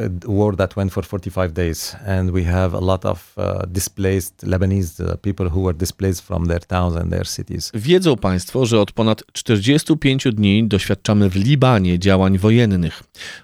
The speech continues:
Speaker 2: Mamy bardzo wielu ludzi, którzy musieli opuścić swoje domy, opuścić miasta i miasteczka.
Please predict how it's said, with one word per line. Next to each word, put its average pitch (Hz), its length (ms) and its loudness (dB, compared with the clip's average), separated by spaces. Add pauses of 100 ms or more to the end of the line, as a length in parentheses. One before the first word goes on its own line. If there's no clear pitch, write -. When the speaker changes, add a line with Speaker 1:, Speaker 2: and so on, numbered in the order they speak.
(100)
Speaker 2:
Mamy 90 240 2
bardzo 107 460 2
wielu 117 240 4
ludzi, 123 300 4
którzy 90 260 -4
musieli 95 320 2
opuścić 104 380 -2
swoje 113 260 2
domy, 143 280 2
opuścić 92 460 -6
miasta 117 440 0
i 117 80 0
miasteczka. 127 580 -2